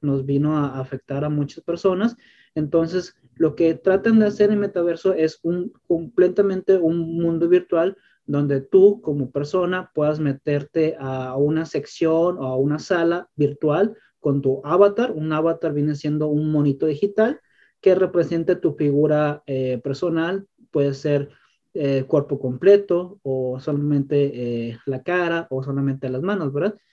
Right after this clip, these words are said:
Es una representación gráfica y, pues, prácticamente está interactuando de forma virtual en un espacio virtual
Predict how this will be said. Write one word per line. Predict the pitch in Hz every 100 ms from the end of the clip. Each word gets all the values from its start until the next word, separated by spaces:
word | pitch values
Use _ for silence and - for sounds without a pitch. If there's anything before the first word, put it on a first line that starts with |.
| _ _
Es | 147 147
una | 208
representación | 196 147 147 147 143 135 170 196
gráfica | 214 202 180 185 208 233
y, | - 190 214 208
pues, | 147
prácticamente | 151 151 160 160 156 151 165
está | 147 - 156
interactuando | 170 156 143 131 123 151 165 170
de | 135
forma | - 147 160 170
virtual | 147 139 151 214 160
en | 139
un | 143
espacio | 170 - 147 143 165
virtual | 147 127 - 147 214